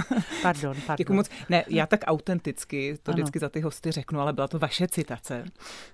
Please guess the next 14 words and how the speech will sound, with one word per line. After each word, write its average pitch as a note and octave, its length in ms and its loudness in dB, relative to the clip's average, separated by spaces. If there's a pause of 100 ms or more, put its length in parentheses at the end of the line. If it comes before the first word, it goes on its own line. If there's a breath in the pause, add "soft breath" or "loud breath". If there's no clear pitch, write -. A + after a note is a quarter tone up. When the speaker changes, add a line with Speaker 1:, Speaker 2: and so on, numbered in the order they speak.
(120)
Speaker 1:
A - 80 0
já C3+ 120 2
už C#3 100 -4
jsem D3+ 140 -2
bohužel C#3 260 -2
v - 20 -2
roce D3 160 -2
devadesát C3 280 -2
čtyři D3 240 0
dávno B2+ 220 0
na B2+ 80 0
světě C3+ 280 -4
byla. C3 280 0
Tak, D3+ 140 8